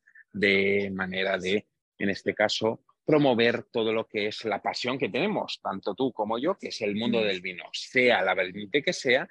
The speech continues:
Speaker 1: y sueño, y sueño realmente con ser mejor persona cada día,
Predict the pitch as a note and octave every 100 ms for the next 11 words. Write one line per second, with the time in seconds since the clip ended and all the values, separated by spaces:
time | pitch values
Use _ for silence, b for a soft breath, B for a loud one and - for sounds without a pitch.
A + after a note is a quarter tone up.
0 | b b b _ C#3 - D#3 D#3+ C#3 F#2+
1 | - A#2+ - D3 F#3 A3+ B3+ F3+ G#2 G2
2 | A#2 F3+ G#3+ A#2 - D#3+ G3 - B2 A#2
3 | - E3 G#3 A2 F#2 A2 C3 F#2+